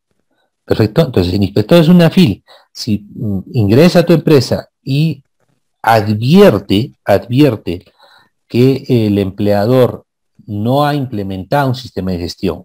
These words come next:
o ha implementado deficientemente un sistema de gestión, ¿no es cierto? Él, a partir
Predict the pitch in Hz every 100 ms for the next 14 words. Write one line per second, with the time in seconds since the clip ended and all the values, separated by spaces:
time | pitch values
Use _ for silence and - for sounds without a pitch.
0 | - 101 120 147 127 113 104 98 92 127
1 | 123 107 90 - 95 - 156 160 135 107
2 | 107 135 127 127 95 - - 92 95 98
3 | 90 - 107 87 127 _ _ _ _ -
4 | 101 98 87 - 202 - - _ _ -
5 | 127 135 127 _ _ - 107 98 95 92
6 | - 95 104 - 165 170 101